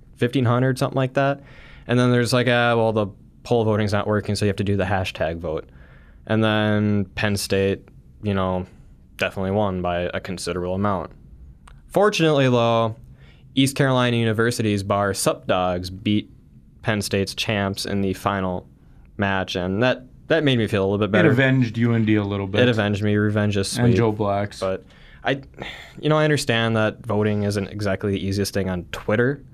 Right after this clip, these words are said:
Speaker 1: Maybe they should make a website and vote for it that way.
Speaker 2: Yeah, that probably would have been the better move, but
Speaker 1: You know, if
Speaker 2: Barstool does a lot of the, the majority of their stuff through social media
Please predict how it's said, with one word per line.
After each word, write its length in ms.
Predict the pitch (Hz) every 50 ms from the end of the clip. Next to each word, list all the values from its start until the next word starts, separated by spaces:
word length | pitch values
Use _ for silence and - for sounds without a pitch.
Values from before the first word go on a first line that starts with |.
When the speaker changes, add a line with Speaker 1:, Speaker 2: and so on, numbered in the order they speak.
| - - - - - - -
Speaker 1:
Maybe 320 | 110 107 110 107 107 107
they 160 | 107 104 104
should 260 | 101 - - 101 98 98
make 220 | 98 98 95 -
a 120 | 90 87
website 640 | 87 87 101 123 139 135 - 156 147 143 151 - -
and 300 | 120 107 104 101 101 101
vote 260 | 95 101 95 - -
for 200 | - - 101 98
it 180 | 92 85 - -
that 220 | 131 147 170 -
way. 260 | - 101 98 98 196 185 - - - - - -
Speaker 2:
Yeah, 180 | - 127 127 131
that 140 | 151 170 -
probably 180 | 180 170 147
would 100 | 127 127
have 60 | 120 120
been 100 | 120 117
the 60 | 110
better 220 | 113 117 113 113
move, 420 | 110 107 110 110 110 107 104 104 104
but 280 | 104 104 104 101 - - - -
Speaker 1:
You 120 | - 113 110
know, 320 | 113 110 110 110 107 - - - -
if 80 | 123 120
Speaker 2:
Barstool 460 | 139 160 170 165 - - 165 147 139
does 200 | 127 135 131 117
a 60 | 127
lot 260 | 123 120 120 123 123 123
of 140 | 113 107
the, 80 | 113 - 117 123 - - - - - - 131 123
the 80 | 123
majority 440 | 123 123 117 110 120 123 123 123 120
of 40 | 117
their 140 | 113 117 113
stuff 280 | - - 120 117 113 -
through 200 | - 117 113 107
social 360 | - 120 117 113 - 117 110
media 600 | 110 110 110 110 104 107 107 104 110 110 117